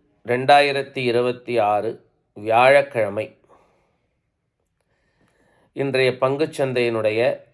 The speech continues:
நிலைமையை பத்தி நாம தெளிவா பேசப் போறோம். காலையில இன்னைக்கு எஸ் ஜி எக்ஸ் நிஃப்டிங்கிற கிஃப்ட் நிஃப்டியானது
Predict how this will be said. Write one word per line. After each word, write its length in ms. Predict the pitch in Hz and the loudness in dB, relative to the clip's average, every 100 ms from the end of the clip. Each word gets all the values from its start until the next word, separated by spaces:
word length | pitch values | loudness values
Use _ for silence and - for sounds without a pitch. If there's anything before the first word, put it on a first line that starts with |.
| _ _ _ _ _ | _ _ _ _ _
நிலைமையை 540 | - 117 131 135 123 104 | -6 0 0 0 -2 -2
பத்தி 360 | 117 - 131 | -6 -6 -4
நாம 520 | 117 104 95 92 - - _ _ - | -4 -4 -4 -8 -10 -16 _ _ -4
தெளிவா 340 | 120 123 120 | 0 2 2
பேசப் 380 | 110 107 110 107 | 0 -6 -6 -6
போறோம். 220 | 95 - _ _ - _ _ _ _ _ _ _ _ _ _ _ _ _ _ _ _ _ _ _ _ _ _ _ _ _ _ - | -6 -8 _ _ -20 _ _ _ _ _ _ _ _ _ _ _ _ _ _ _ _ _ _ _ _ _ _ _ _ _ _ 2
காலையில 460 | 139 147 165 170 | 4 6 4 0
இன்னைக்கு 680 | 160 147 127 139 151 170 - _ _ _ _ - | -2 -4 -4 -4 -4 -6 -12 _ _ _ _ -6
எஸ் 200 | 131 107 | -4 -4
ஜி 160 | 139 | -4
எக்ஸ் 280 | 160 156 131 | -4 -4 -8
நிஃப்டிங்கிற 760 | 127 127 131 127 123 113 107 101 | -8 -6 -4 0 2 4 2 0
கிஃப்ட் 280 | 143 - | -6 -6
நிஃப்டியானது 800 | 147 131 127 120 107 104 131 175 | -6 -6 -4 -2 -2 -4 -2 -4